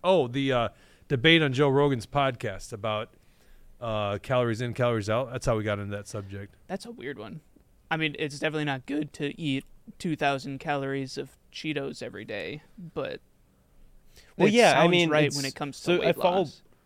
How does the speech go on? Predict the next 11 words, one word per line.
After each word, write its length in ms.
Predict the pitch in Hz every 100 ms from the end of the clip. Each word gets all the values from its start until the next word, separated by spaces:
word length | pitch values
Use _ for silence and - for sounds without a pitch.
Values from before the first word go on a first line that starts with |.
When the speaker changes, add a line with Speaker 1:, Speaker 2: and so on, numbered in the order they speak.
| -
Speaker 3:
uh, 300 | 151 143 127 110
there's 220 | 139 156
this, 180 | 151 -
uh, 80 | 117 120
guy 380 | 123 131 135 113
who 100 | 113
does 200 | 110 107
this 180 | 104 104
experiment. 720 | - - 117 113 101 92 -
So 140 | -
he 520 | 101 - 131 131 123